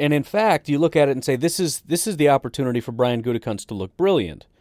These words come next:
Because instead of being in a really bad situation of not having a running back, we could have an absolute stud at running back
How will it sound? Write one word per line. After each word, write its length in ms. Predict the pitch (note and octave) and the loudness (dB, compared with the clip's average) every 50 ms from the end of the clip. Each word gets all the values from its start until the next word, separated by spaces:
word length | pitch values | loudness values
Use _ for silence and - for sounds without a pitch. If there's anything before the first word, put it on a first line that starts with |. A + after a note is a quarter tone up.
| _ _ _ _ - | _ _ _ _ -10
Because 280 | B2+ A#2+ C#3 C3+ A#2+ | -2 0 0 0 0
instead 360 | C3 B2+ - - - F3+ F3+ | -2 -6 -4 0 2 4 6
of 240 | F3 D3+ B2+ A#2+ A2 | 6 4 4 0 -2
being 240 | - C3+ C3+ C3 A#2+ | 0 0 0 2 0
in 80 | A#2+ A#2 | 0 -2
a 80 | A2+ | -2
really 320 | G#2 G#2 A#2+ C3 C3 B2+ A#2+ | -2 0 0 0 2 0 0
bad 340 | G#2+ A#2 A2+ A2+ A2 G#2+ | 0 2 2 2 0 0
situation 480 | - - A2 - A2 A2 A2+ A2 - - | -2 -6 -8 -4 -2 0 0 0 -2 -6
of 80 | A2 G#2 | -8 -6
not 200 | A2 A2+ G#2+ G#2 | -6 -6 -4 -4
having 200 | A#2 A2 G#2+ G2 | -6 -6 -6 -6
a 60 | F#2 | -4
running 260 | G2+ B2+ D#3 D3+ A2+ | -4 -2 -2 -2 -2
back, 180 | G#2+ G#2 - - | -4 -4 -4 -4
we 120 | F3+ G3+ | -6 -2
could 140 | - G3+ E3 | 0 0 0
have 180 | C#3 C#3+ C3 | 0 0 0
an 80 | B2+ A#2 | 0 0
absolute 500 | A#2+ B2 A#2+ - - A#2+ A2 G#2 G2 - | 0 -2 -4 -6 -8 -6 -6 -6 -6 -6
stud 640 | - - - - - - F3+ F#3 F#3 D#3 A#2 G#2+ | -8 -10 -10 -10 -4 -2 0 2 2 2 2 0
at 200 | - - A#2+ A2 | -2 -4 -4 -4
running 320 | - A2 G#2+ G2 F#2+ F2+ E2+ | -2 -4 -4 -4 -6 -8 -8
back 360 | F2 E2+ F2 G2 A2 - _ | -10 -8 -8 -10 -10 -12 _